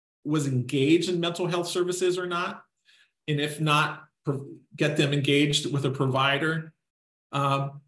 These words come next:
and then they would be, uh, referred to this multidisciplinary team that met monthly, did case reviews, and developed individualized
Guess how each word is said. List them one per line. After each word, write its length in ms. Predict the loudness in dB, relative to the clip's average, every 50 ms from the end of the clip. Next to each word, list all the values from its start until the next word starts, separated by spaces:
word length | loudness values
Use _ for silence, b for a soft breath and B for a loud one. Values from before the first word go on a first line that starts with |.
| _ _ _
and 200 | 2 2 4 4
then 440 | 4 4 4 4 2 -2 -4 -8 -12 -6
they 260 | 0 4 6 8 8
would 320 | 8 6 4 2 2 0 -4
be, 500 | -4 -2 -2 -2 -2 -2 -4 -6 -10 -14 _ _ _ _ _ _ _ -6
uh, 100 | -4 -2
referred 420 | -2 -4 -4 0 2 4 4 4
to 80 | 2 0
this 180 | -4 -4 -4 -4
multidisciplinary 1160 | -2 -2 -4 -4 -2 -4 -4 -2 -2 -2 -2 -4 -6 -6 -6 -4 -2 -2 -2 0 -2 -2 -2
team 380 | -4 -4 -2 -2 -2 -4 -4 -4 -4
that 220 | -4 -2 0 0
met 460 | 2 2 4 2 2 0 -2 -6 -14 _ _ _
monthly, 880 | -6 -2 -2 0 0 -2 -2 -4 -4 0 2 4 4 4 4 0 -4 -10 -16 _ -6 0
did 280 | 2 2 2 2 -2 -6
case 460 | -8 -4 -2 0 0 -2 -2 -4 -4
reviews, 720 | -2 -2 -2 -2 -2 -2 0 0 0 -2 -2 -4 -6 -8 -6
and 120 | -4 -2 0
developed 540 | 0 -2 0 0 0 0 -2 -2 -4 -6 -6
individualized 1120 | -4 -4 -4 -2 2 4 4 4 6 4 2 2 4 2 2 2 0 0 -4 -6 -8 -10